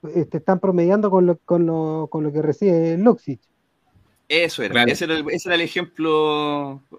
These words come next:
Speaker 2: cotidiano, claro. Están, están
Speaker 1: Claro.
Speaker 2: promediando el sueldo de mi vecino con el de Luxic y ahí sale una media y podría decir que los trabajadores ganan en promedio un millón y medio.
Speaker 3: Claro. Siendo que,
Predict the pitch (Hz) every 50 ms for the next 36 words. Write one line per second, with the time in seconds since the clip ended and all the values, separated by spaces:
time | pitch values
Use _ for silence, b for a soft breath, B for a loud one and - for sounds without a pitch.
0 | - _ 135 127 123 113 92 85 82 90 92 107 107 95 87 90 _ _ - 127
1 | 127 127 113 - 131 131 175 151 135 139 139 139 139 143 143 143 135 143 139 131
2 | - - 151 151 143 147 147 147 147 147 143 143 - - 165 170 180 175 156 160
3 | 151 151 151 147 143 147 151 170 175 160 - - - 175 180 - _ _ 127 139
4 | 139 147 147 151 - 156 151 151 151 147 147 151 156 160 156 156 160 160 160 147
5 | 147 _ _ _ _ _ - - 120 107 123 127 131 143 139 139 139 135 - 143
6 | 139 - - 135 135 135 - - 131 127 131 131 - 127 131 139 143 139 135 123
7 | 131 139 139 135 135 135 131 127 _ 139 139 131 143 151 151 156 151 151 156 156
8 | 156 156 - _ _ _ _ _ _ _ 131 143 143 139 139 135 139 143 139 139
9 | 135 127 104 92 90 87 82 _ _ _ _ _ _ _ _ - - _ - -
10 | _ - - _ _ _ _ _ - 107 104 92 - - - _ _ _ _ -
11 | _ _ _ _ _ _ _ _ _ _ _ _ _ _ _ - - - 123 120
12 | 123 117 110 113 110 110 110 101 92 101 -